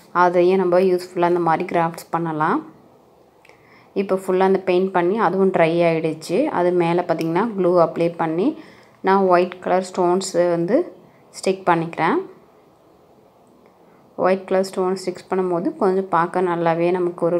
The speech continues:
look கிடைக்கும், கிராண்டான look கிடைக்கும். எங்கெங்கே வேணுமோ நம்ம விருப்பப்படி நம்ம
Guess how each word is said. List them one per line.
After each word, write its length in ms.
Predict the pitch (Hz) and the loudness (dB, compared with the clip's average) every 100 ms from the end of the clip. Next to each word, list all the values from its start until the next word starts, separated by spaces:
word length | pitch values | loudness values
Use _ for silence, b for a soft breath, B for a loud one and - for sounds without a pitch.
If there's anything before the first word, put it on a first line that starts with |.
| 170 | -2
look 160 | 170 - | -4 -4
கிடைக்கும், 400 | 170 160 170 190 | -6 -4 -2 -2
கிராண்டான 380 | 190 165 170 170 175 | 0 0 0 -2 -2
look 180 | 165 - | -4 -2
கிடைக்கும். 420 | 165 160 170 175 294 - _ _ _ _ _ _ _ _ _ - - _ _ _ - _ _ _ - - _ _ B B B B 190 | -2 -2 -4 -4 -6 -12 _ _ _ _ _ _ _ _ _ -20 -20 _ _ _ -20 _ _ _ -20 -20 _ _ B B B B 2
எங்கெங்கே 340 | 202 202 196 175 | 2 2 2 2
வேணுமோ 300 | 170 170 233 | 0 0 0
நம்ம 160 | 226 180 | 2 2
விருப்பப்படி 400 | 175 175 175 170 180 | 2 0 -2 0 0
நம்ம 200 | 170 156 | 0 0